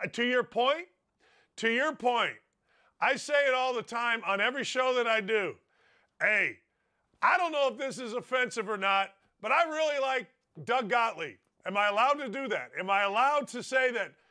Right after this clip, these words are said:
"Hey, man, Doug Gottlieb is wearing a hat that I like or dislike"? I don't know. I... Doug, and predi-, let me, let me throw something else at you. I'm sure you know a ton of Major League Baseball players. Major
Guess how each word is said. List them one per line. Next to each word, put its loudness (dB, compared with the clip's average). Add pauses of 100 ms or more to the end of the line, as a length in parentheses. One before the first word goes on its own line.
(180)
"Hey, 0
man, 0
Doug 0
Gottlieb 0
is -8
wearing -2
a 2
hat 2 (840)
that 2 (600)
I 4
like 2 (140)
or -2
dislike"? -4
I 4
don't -2
know. -4 (120)
I... 0 (1000)
Doug, 2 (680)
and -4
predi-, -6
let 0
me, -4
let -4
me -6
throw -4
something -6
else 0
at -10
you. -6
I'm 0
sure -6
you -4
know 0
a -4
ton -6
of -6
Major -4
League -4
Baseball -4
players. -8 (500)
Major 0